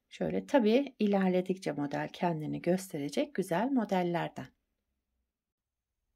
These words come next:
Bir kez daha kuralım hemen modelimizi.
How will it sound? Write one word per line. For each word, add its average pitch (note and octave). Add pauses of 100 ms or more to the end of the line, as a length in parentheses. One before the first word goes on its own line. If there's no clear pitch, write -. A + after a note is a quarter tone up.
(1160)
Bir G4+
kez A3+
daha G3
kuralım E3
hemen D3
modelimizi. G#3+